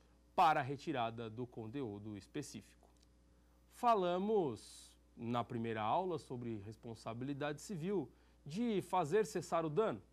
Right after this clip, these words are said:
E, andando ainda na matéria, chegamos ao momento em que o dano não cessa, em que é,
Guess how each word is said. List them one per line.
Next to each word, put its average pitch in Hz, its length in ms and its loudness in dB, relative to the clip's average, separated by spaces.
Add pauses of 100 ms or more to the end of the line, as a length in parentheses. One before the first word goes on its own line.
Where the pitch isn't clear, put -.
(1080)
E, 208 680 4 (420)
andando 131 580 0
ainda 117 300 -4
na 160 100 -2
matéria, 160 600 -2 (480)
chegamos 175 800 2
ao 139 160 2
momento 143 560 -2
em 196 160 0
que - 160 -6
o 139 80 0
dano 143 220 0
não 190 180 2
cessa, 170 600 0 (760)
em 247 160 -2
que 160 920 0
é, 113 160 0